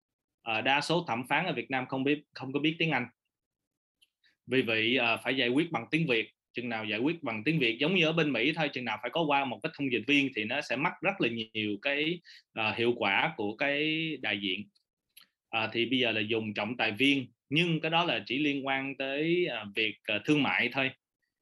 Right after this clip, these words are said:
Còn nhiều việc về hôn nhân, gia đình, hình sự thì cũng phải dùng luật sư Việt Nam để giải quyết nhiều cái vấn đề cho người nước ngoài đang sống ở Việt Nam. Tuy nhiên, cái vai trò của luật sư ở, ờ, nước ngoài á,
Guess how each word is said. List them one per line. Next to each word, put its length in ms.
Còn 200
nhiều 160
việc 200
về 80
hôn 240
nhân, 220
gia 80
đình, 340
hình 140
sự 340
thì 80
cũng 260
phải 120
dùng 220
luật 140
sư 240
Việt 180
Nam 280
để 120
giải 280
quyết 240
nhiều 220
cái 80
vấn 220
đề 340
cho 260
người 240
nước 220
ngoài 200
đang 140
sống 260
ở 100
Việt 140
Nam. 240
Tuy 140
nhiên, 240
cái 100
vai 420
trò 400
của 180
luật 220
sư 380
ở, 260
ờ, 400
nước 220
ngoài 400
á, 160